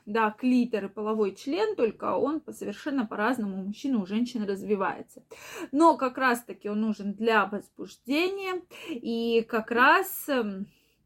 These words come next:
он выполняет очень такую лидирующую роль, он очень чувственный орган, да. Только многие считают, что действительно эти же сексологи, существует очень большое количество видов оргазма. Друзья мои,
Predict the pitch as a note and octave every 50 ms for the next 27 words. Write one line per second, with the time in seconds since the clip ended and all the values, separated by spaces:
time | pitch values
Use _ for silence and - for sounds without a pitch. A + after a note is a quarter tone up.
0 | _ _ _ _ _ _ _ _ _ _ _ _ _ _ - - - B3 B3 C4
1 | C4+ A3+ A3+ A3+ A3+ A3+ A#3+ B3+ A#3+ A#3 B3+ A#3+ - C4+ B3 B3 A#3 - - C4
2 | C4 A#3+ A#3 G#3+ G#3+ A#3+ C#4+ C#4 C#4 B3+ A#3 - - B3 A3 G3 G3 G3 G3+ G#3
3 | G3+ G#3 A3 - A3+ C4 B3+ - - - - - A#3+ A#3+ A#3+ A3+ _ _ _ -
4 | _ _ _ _ - - D#4+ D#4 D4 - - - A#3 B3+ A3 G#3+ G#3+ G3+ G3+ G#3
5 | G3+ F#3 F#3 - _ - - - - - F#3 A#3 D4 D#4 - - - - - -
6 | - _ - D4+ D#4 D#4 D4+ - - D#4 D4+ D4+ C#4+ B3 C4+ C#4 D#4 F4+ G#4 A4
7 | F4+ D4 D#4 D#4 C#4+ B3+ A#3 A#3+ - - - B3 A3+ - C4 C4+ D#4 E4+ F#4+ E4+
8 | - - - - A#3+ G#3+ G3 G#3 - - - B3 E4 G#4 A#4 A#4 A#4 - D#4+ D#4
9 | B3+ A#3 A3 G3 G3+ A#3 C4 - - B3+ A#3+ G#3+ A#3 A3+ - C4+ A#3 - - -
10 | D4+ C#4 B3 A#3 G#3+ G#3+ G#3+ G#3+ - - B3 A#3+ - - - D4+ E4 - G4+ A4+
11 | G#4+ - - G4+ F4 E4+ D#4+ D4 - - D#4+ F4+ F4+ E4+ F4 D#4 C#4+ C#4 D4 C#4+
12 | - - - C4+ B3 G#3+ B3 B3+ A3+ C4+ C4 - C4+ B3 C4 A3+ B3 A#3 G#3 G#3
13 | G#3 - F3 C#3 - _ _ - - - - - - D#4 - - C4 C#4+ B3 E4
14 | D#4 C#4+ C4 A3